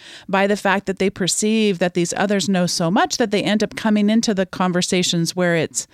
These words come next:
'cause it, it's not a competition of who <laughs> knows how much, but I think we've been misinformed or, or we've not been socialized correctly because we come into these positions and into workplaces thinking that we need to have the answers,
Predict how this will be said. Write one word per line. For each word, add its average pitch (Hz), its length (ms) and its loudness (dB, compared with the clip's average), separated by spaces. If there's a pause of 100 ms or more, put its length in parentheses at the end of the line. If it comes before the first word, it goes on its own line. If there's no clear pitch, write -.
(420)
'cause 226 160 2
it, - 120 -2
it's 233 260 -2
not 285 180 4
a 311 40 2
competition 277 720 2
of 233 100 4
who 302 140 6
<laughs> 311 80 8
knows 330 340 2 (220)
how 254 160 4
much, 247 600 2 (160)
but 208 440 2 (340)
I 220 80 2
think 277 300 0
we've 269 280 2
been 196 500 2
misinformed 220 1900 0
or, 185 240 4
or 180 420 2
we've 190 320 0
not 202 300 0
been 190 160 0
socialized 190 800 2
correctly 202 460 0
because 190 440 0
we 185 80 0
come 190 320 0
into 262 460 2
these 180 300 0
positions 180 760 0
and 175 140 0
into 220 260 2
workplaces 190 640 0
thinking 247 380 2
that 170 160 0
we 196 140 0
need 208 260 0
to 185 120 -2
have 180 320 -2
the 175 180 -4
answers, 180 800 0